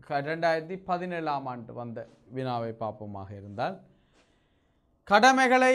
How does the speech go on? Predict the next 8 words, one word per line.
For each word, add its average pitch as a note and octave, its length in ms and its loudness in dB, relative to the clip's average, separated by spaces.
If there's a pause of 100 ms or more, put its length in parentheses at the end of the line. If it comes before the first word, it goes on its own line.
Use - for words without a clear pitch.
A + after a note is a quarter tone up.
நிறைவேற்றுவதற்காகவும் A3 1600 2 (440)
சிறிய A#3 600 0 (380)
பொறுப்புகளை A3+ 800 0 (960)
ஏற்றுக்கொள்வதற்காகவும் F#3+ 1400 0 (480)
எனது G#3 400 0
மனதில் A3 760 0
தோன்றிய G#3 640 -6 (1000)
ஆர்வம் F3+ 720 4